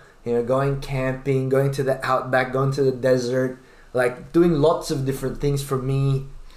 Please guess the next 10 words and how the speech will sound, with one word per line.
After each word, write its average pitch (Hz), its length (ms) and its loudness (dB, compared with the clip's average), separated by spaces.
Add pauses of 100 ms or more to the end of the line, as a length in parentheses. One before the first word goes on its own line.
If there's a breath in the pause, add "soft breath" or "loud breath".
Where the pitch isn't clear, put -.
I 123 100 0
think 143 140 0
I 120 180 4
just 127 200 -8
really 123 540 -2 (100)
love 117 440 -2
experiencing 123 880 -8
things 113 340 -8
and 107 300 -6
learning. 110 560 -4